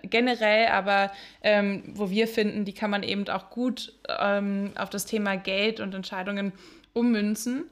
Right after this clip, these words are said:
weil wir sind ja natürlich alle nicht frei von Stimmungen und Affekten bei unserer Entscheidungsfindung. Und, ähm, wie Kathi vorhin ja auch schon gesagt hat, haben wir ja auch einfach eine begrenzte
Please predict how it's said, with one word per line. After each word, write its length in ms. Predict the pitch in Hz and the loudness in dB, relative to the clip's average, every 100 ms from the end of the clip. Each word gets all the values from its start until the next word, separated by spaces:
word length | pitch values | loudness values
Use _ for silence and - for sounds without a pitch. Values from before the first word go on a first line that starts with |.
| - | -8
weil 680 | 175 190 196 240 269 240 208 | -2 0 2 2 2 2 0
wir 100 | 196 | 0
sind 220 | 240 247 | 0 0
ja 60 | |
natürlich 520 | 220 208 226 208 - 214 | -2 -2 -4 -6 -4 0
alle 360 | 214 233 226 | 0 0 -2
nicht 380 | 220 220 220 220 | -2 -2 -4 -8
frei 520 | - 196 196 196 202 | -6 0 0 0 -2
von 600 | 202 - 202 196 196 196 190 _ - | -6 -4 -2 -2 -2 -4 -6 _ -18
Stimmungen 540 | - 269 247 226 208 | -4 0 2 2 0
und 60 | 196 | -2
Affekten 720 | 190 - 214 - 208 214 208 | -4 -2 -4 -4 -6 -4 -2
bei 340 | 190 185 196 202 | -2 -2 -2 -2
unserer 400 | 190 196 190 190 - - - - | -6 -6 -6 -6 -12 -20 -16 -8
Entscheidungsfindung. 1040 | 185 247 262 233 - 233 220 214 214 214 - - - _ - | -2 0 0 -2 -4 -2 0 0 -2 -4 -8 -20 -20 _ -2
Und, 460 | 226 233 254 254 - | 2 2 2 -2 -2
ähm, 340 | 214 202 208 202 | 0 2 0 -4
wie 80 | |
Kathi 320 | 208 214 214 208 | -6 -4 -4 -4
vorhin 320 | 214 214 254 | -4 0 0
ja 180 | 233 208 | 0 -2
auch 40 | |
schon 180 | - 202 | -6 -6
gesagt 460 | 190 190 196 - | -6 -4 -4 -4
hat, 180 | 214 - | -6 -4
haben 180 | 208 214 | -4 -2
wir 80 | 214 | 0
ja 200 | 202 202 | 0 0
auch 80 | - | 0
einfach 280 | 196 208 202 | -2 -2 -4
eine 100 | 196 | -6
begrenzte 720 | 190 - 196 208 - 208 | -8 -8 -6 -4 -2 -2